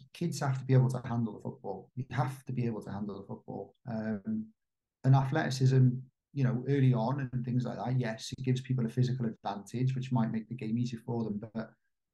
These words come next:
they all catch up with each other. Uh, and it's, and it's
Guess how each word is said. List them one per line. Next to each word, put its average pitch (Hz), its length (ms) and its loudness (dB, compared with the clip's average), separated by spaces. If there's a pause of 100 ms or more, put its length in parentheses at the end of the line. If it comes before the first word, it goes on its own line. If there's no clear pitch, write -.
they 135 140 4
all 185 120 4
catch 151 300 0
up 135 160 -2
with - 120 -2
each 98 140 -8
other. 95 300 -8 (320)
Uh, 135 80 -6
and 131 240 2
it's, 131 200 2
and 131 120 0
it's - 160 0